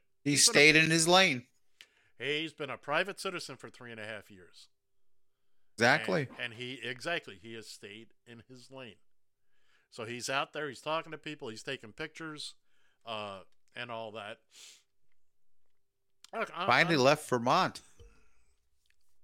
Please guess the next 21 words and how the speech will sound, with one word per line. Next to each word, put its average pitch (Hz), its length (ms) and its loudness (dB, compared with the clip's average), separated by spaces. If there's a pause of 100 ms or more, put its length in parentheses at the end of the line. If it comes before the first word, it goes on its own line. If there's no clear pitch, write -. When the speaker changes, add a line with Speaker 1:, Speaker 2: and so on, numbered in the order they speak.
(320)
Speaker 2:
Is 107 120 -18
that 143 160 -4
where 214 140 -10
he 147 60 -6
was? 117 440 -12 (2000)
Speaker 1:
Yeah, 156 260 6
he 123 140 0
was, 170 300 2
he 160 140 -4
was 160 260 -4
tied 151 320 4
up 147 200 0
in, 135 300 -2
uh, 123 280 4 (2750)
Speaker 2:
I 139 40 -20 (160)
thought 151 100 -12
he 151 60 -12
was 143 120 -14
in 127 80 -14
Delaware. 139 480 -10 (2250)
Speaker 1:
Or 156 280 6